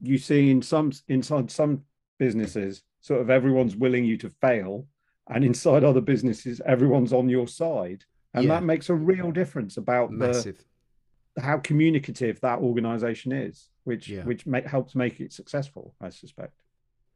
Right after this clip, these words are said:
Speaker 2: Yeah. Well, as you were sa-, saying, if, if that, that is, you know, who gets to speak and all the judgments, uh, ar-, ar-, around that, or the, the competition which,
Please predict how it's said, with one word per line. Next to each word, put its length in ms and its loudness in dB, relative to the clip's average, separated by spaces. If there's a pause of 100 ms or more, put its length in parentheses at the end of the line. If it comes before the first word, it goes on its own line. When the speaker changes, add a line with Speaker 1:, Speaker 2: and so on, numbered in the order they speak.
(120)
Speaker 2:
Yeah. 240 -10 (680)
Well, 140 2
as 160 0
you 80 -2
were 60 -2
sa-, 340 -4
saying, 440 -6
if, 160 -10
if 260 -8
that, 320 -6
that 280 -6
is, 340 -2 (160)
you 80 -8
know, 100 -2
who 180 0
gets 320 -4
to 100 -12
speak 460 -2
and 80 -6
all 80 -4
the 100 -10
judgments, 640 -8
uh, 280 -10
ar-, 200 -12
ar-, 460 -8
around 420 -4
that, 220 -4
or 80 -10
the, 160 -8
the 120 -14
competition 600 -8
which, 300 -12